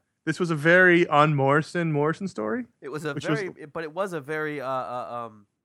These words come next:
Speaker 2: Robertson story.
Speaker 1: Yes, very
Speaker 2: <laughs>
Speaker 1: much.
Speaker 2: So I was like, "Well, that was the right guy for this."
Speaker 1: Oh, perfect. I mean, everything, everything is sort of dirty, and everyone's kind of fat and unshaven, and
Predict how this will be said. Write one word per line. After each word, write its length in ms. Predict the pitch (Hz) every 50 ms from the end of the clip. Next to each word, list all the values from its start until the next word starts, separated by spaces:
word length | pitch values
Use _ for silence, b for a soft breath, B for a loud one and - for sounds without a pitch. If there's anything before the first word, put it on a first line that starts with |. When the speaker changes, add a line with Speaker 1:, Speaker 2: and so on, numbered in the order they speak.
| _ _ _
Speaker 2:
Robertson 440 | 131 143 143 135 123 - - 98 87
story. 380 | - - 107 98 82 - - _ _ _ _ _ _ _ _ _ _ _ _ _ _ _ _ _ _ _
Speaker 1:
Yes, 460 | 143 135 120 - - - - - _ _ - -
very 220 | 131 131 127 -
Speaker 2:
<laughs> 100 | 98 -
Speaker 1:
much. 260 | 220 - - - -
Speaker 2:
So 140 | - - 208
I 40 | - -
was 120 | 160 147
like, 140 | 156 139 -
"Well, 260 | 151 185 180 147 131 B 196 180 139 _
that 160 | - 123 139 131
was 140 | 151 135
the 100 | 135 147
right 200 | 147 165 160 151
guy 220 | - 156 190 208 175
for 120 | - 127
this." 360 | 107 107 117 123 - - - _ _ _ _ _ _ _ _
Speaker 1:
Oh, 120 | 151 139 131
perfect. 520 | - 147 160 160 127 113 95 - _ -
I 40 | 135
mean, 120 | 135 139
everything, 300 | 139 147 160 151 151 147 135
everything 300 | 127 139 147 143 147 135
is 100 | 123 -
sort 120 | 139 127
of 120 | 110 90 -
dirty, 340 | 101 98 101 107 107 107
and 120 | 101 92 95
everyone's 260 | 101 107 104 110 107
kind 160 | - 120 117 107
of 60 | -
fat 380 | - - 104 107 107 104 - -
and 240 | 107 95 87 104 95 - -
unshaven, 600 | 113 110 101 - - 107 104 104 101 107 101 98
and 200 | 95 95 95